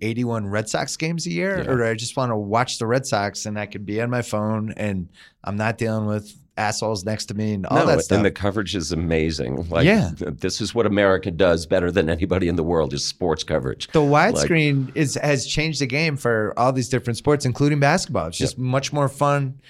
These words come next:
Speaker 1: If you watch E S P N Classic or, um, the Hardwood Classics on N B A T V, and you watch the two thousand finals,
Speaker 2: Square. <laughs>
Speaker 1: the Square, and it's blurry. You
Speaker 2: Yeah.
Speaker 1: can't see anything.
Speaker 2: Yeah.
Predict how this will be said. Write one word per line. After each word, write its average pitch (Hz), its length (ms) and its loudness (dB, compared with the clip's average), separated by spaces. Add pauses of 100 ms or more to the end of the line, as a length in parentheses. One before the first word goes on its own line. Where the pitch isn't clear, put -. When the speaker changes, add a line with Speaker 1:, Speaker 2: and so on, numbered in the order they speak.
(120)
Speaker 1:
If - 80 -10
you 160 120 -2
watch 190 260 0
E 143 100 0
S 143 120 -4
P 147 100 -6
N 131 120 -4
Classic 117 520 -4
or, 101 320 -4 (340)
um, 98 500 -4 (180)
the 110 100 -2
Hardwood 110 320 -4
Classics 107 420 -4
on 101 120 -6
N 98 80 -6
B 101 80 -2
A 98 80 0
T 120 160 -6
V, 123 280 -4 (320)
and 123 140 -4
you 135 120 0
watch 147 260 0
the 131 60 -2
two 135 180 -6
thousand 120 320 -4
finals, 135 440 2
Speaker 2:
Square. 85 200 6 (100)
<laughs> 110 220 0
Speaker 1:
the 143 80 4
Square, 165 560 4
and 165 180 0
it's 143 140 -2
blurry. 214 400 2
You - 180 -2
Speaker 2:
Yeah. - 80 0
Speaker 1:
can't 214 160 2
see 233 160 0
anything. 107 400 -6
Speaker 2:
Yeah. - 80 -6